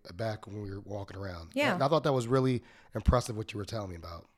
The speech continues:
Speaker 2: I mean, I've always felt that the floral community was pretty small and tight,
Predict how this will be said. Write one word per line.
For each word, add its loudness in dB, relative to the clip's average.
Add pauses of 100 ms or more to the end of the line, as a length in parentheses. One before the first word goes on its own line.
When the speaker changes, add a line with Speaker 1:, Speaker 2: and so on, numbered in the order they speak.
(140)
Speaker 2:
I 6
mean, 10
I've 10
always 6
felt 6
that 6
the 8
floral 6
community 4
was 2
pretty 6
small 8
and 4
tight, 6